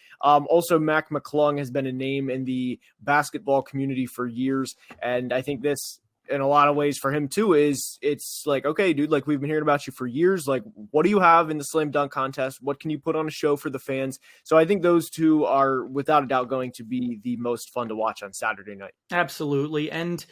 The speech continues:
Speaker 2: for me, <sighs> Mac McClung is the favorite, and it's g-, it's obviously just a little bit boring to pick the favorite, but I think a lot could factor into him coming away with the win, so I might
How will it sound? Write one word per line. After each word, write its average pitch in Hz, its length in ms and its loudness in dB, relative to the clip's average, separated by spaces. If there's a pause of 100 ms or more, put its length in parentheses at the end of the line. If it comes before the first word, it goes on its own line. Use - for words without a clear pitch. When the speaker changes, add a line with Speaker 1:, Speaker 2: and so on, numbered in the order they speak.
(380)
Speaker 2:
for - 180 0
me, 247 520 -2 (260)
<sighs> - 240 -18
Mac 208 380 -2
McClung 180 500 -2
is 156 220 -8
the 151 80 -6
favorite, 156 640 -4 (100)
and 139 420 -6
it's 147 240 -8
g-, 170 200 -6
it's 160 180 -4
obviously 147 340 -2
just 131 220 -14
a - 340 -20
little 151 180 -6
bit 135 160 -4
boring 156 360 0
to 143 100 -10
pick 147 220 -8
the 147 60 -6
favorite, 147 420 -4
but 170 80 0
I 170 60 0
think 254 380 -2 (540)
a 180 60 0
lot 226 320 4
could 180 180 -6
factor 180 420 0
into 156 300 -4
him 160 440 -6
coming 160 360 -6
away 143 240 -2
with 151 160 -4
the 143 100 -2
win, 139 300 -6
so 147 160 -8
I 135 80 -4
might 156 440 -4